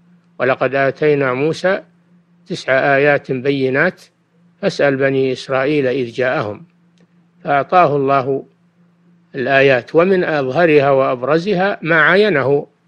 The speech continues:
اليهود في من إهلاك عدوهم فرعون وهم ينظرون وإنجائهم جميعًا، فهذا من أعظم المعجزات التي جرت على يد موسى عليه الصلاة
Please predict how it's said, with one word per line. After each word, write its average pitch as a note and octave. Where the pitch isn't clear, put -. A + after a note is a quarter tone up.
اليهود F3+
في E3
من D#3
إهلاك D#3
عدوهم C#3+
فرعون C3+
وهم C#3+
ينظرون C3+
وإنجائهم D3
جميعًا، B2
فهذا E3+
من D3+
أعظم D3
المعجزات C3+
التي D3
جرت C#3
على C3+
يد C3
موسى D3+
عليه C3
الصلاة C3